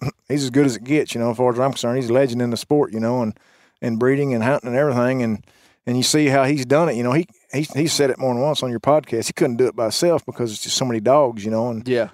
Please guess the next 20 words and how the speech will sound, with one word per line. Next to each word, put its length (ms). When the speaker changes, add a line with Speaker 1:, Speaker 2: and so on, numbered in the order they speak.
Speaker 1:
takes 200
so 80
many 180
people, 360
you 80
know, 120
to 40
keep 200
it 80
going. 340
And, 220
and 120
he's 140
got 220
him 160
a 120
small, 280
tight-knit 460
group, 340
and, 300